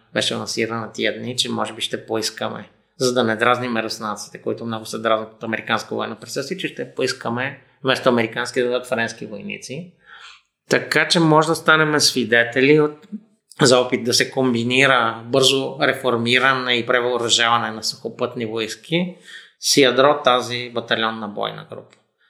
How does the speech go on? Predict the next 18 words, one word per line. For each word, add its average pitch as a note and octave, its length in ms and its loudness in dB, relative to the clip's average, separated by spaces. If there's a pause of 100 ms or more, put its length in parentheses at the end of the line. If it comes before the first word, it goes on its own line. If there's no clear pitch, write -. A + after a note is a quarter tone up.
(120)
Доколко E3 400 6
това E3 180 4
изгражда B2 960 2
реален A#2+ 360 4
възпиращ A#2 520 0
потенциал, C3 680 2
аз C#3+ 120 2
съм C3+ 380 -6
доста C#3 220 2
скептично - 600 -2
настроен, A2+ 640 -4 (640)
но E3+ 100 8
от D#3+ 100 4
гледна D3+ 440 2
точка C#3 260 0
на C3+ 180 2
реформата B2 520 0
българ-, A#2+ 400 -4